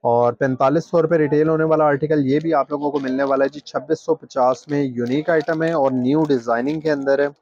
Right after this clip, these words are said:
इसमें आगे चलते हैं, मज़ीद designing, मतलब माशाल्लाह काफ़ी ज़्यादा designing आई है। अभी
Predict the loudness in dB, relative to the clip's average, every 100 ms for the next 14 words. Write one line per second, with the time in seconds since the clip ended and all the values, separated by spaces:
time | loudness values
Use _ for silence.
0 | _ _ _ _ -6 -4 -2 -2 0 2
1 | 2 2 0 2 2 2 0 2 0 2
2 | 2 2 2 0 -2 -8 -20 -20 -20 -20
3 | -8 0 2 2 -4 -18 -4 -2 0 2
4 | 2 2 0 0 0 0 2 4 4 4
5 | 2 2 0 2 2 2 2 2 0 2
6 | 2 0 -6